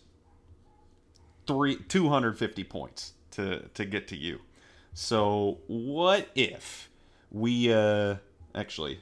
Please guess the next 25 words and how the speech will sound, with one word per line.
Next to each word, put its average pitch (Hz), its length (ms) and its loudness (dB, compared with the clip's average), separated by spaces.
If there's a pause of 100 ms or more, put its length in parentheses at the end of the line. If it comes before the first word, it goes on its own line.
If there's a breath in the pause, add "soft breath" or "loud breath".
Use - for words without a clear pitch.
no, 71 260 -8 (1080)
more 85 160 -6
than 57 140 -12
that, 57 200 -8 (180)
three 98 200 -4
fifty. - 380 -12 (420 soft breath)
We're 120 120 2
down 123 240 2
three 143 200 0
hundred 123 200 2
fifty 98 260 -2
points 90 320 -6
to - 60 -14
get - 200 -14
to - 80 -12
you. - 120 -16 (840 soft breath)
So 127 200 0
what 185 460 4
if 107 500 0 (200)
we 156 300 2
give 165 360 2
you 90 360 -2 (1800)
seventy-four, 151 1040 4 (2250)
one 131 360 8
twelve, 117 560 8